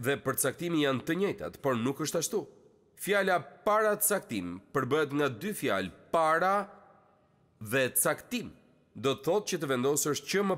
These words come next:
parë një destinacion. E dini se në momentin që ne besuam dhe pranuam dashurinë e Perëndis për ne, ne kemi një rrugë të sigurt për në destinacionin ton.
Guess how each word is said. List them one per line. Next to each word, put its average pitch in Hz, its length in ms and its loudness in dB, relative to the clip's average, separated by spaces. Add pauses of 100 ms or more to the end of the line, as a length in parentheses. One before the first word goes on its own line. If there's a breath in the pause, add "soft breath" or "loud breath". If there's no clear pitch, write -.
parë 90 480 -4
një 165 220 2
destinacion. 170 680 -4 (920)
E 160 120 0
dini 247 240 0
se 226 160 2
në 196 80 0
momentin 185 480 2
që 165 160 0
ne 147 160 2
besuam 123 560 -2 (480)
dhe 143 180 0 (300)
pranuam 104 640 0 (240 loud breath)
dashurinë 170 560 2
e 143 80 0
Perëndis 139 480 2
për 160 160 0
ne, 82 100 -2 (420)
ne 165 220 2 (380)
kemi 120 400 2 (240)
një 131 200 0
rrugë 156 360 0
të 165 80 0
sigurt 92 560 -4 (160)
për 165 240 2
në 143 160 2
destinacionin 123 720 0
ton. 69 320 -8